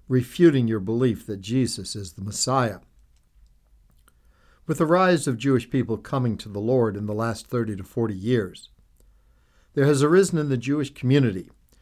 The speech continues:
trained apologists who refute the belief that Jesus is the Jewish Messiah. These individuals generally come from among the ultra-Orthodox of Judaism, and more often than not,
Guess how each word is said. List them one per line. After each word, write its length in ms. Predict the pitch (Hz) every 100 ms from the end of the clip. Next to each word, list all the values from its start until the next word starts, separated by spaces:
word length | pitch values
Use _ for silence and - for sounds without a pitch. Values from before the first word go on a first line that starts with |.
| _ _ _ _
trained 320 | - 156 202
apologists 680 | 185 - 160 135 110 98 -
who 100 | -
refute 520 | 110 120 113 160 190 -
the 60 |
belief 400 | 139 135 123 98
that 140 | 113 104
Jesus 540 | 120 127 120 107 90
is 220 | 107 90
the 100 | 107
Jewish 340 | 92 110 101 104
Messiah. 520 | 95 - 117 107 - - _ _ _ _ _ _ _ _ _ _ _ _
These 200 | 127 113
individuals 680 | 139 120 113 131 113 120 110
generally 420 | 117 127 127 120
come 380 | 117 131 127 127
from 240 | 127 117
among 320 | 117 117 120
the 140 | 123 113
ultra-Orthodox 880 | 123 127 - 147 147 110 95 98 -
of 140 | 117
Judaism, 560 | 120 165 151 104 104 90 - _ _ _ - _ _ _ _ - _
and 160 | - 127
more 280 | 131 170 135
often 300 | 131 127 113
than 140 | 107
not, 380 | 107 123 107 -